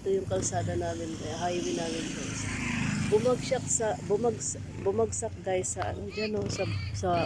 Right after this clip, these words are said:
buhangin. Tas tumama yung mga bubog sa aking katawan.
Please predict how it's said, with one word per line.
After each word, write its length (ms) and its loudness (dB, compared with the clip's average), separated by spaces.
buhangin. 640 0
Tas 320 0
tumama 400 2
yung 240 2
mga 400 0
bubog 480 2
sa 320 0
aking 240 -2
katawan. 560 -2